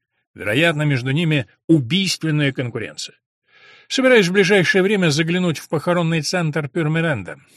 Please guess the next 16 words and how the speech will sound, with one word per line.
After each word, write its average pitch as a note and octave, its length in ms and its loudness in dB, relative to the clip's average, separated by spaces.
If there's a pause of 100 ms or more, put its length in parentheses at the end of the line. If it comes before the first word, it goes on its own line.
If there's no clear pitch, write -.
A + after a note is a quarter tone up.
(140)
Это C#3 400 0
в C3 60 -2
нескольких D3 540 -4
минутах D3 420 -4
от G#2+ 120 -8
моего A#2+ 260 -6
дома, F#3+ 360 -2 (340)
но, F#3+ 220 -2
как G3+ 240 -4
ни F#3+ 100 0
странно, G3 560 -2
я E3 220 2
никогда D#3+ 600 -4
там G3 200 -6
не G3 80 -4
бывал. D3 340 -8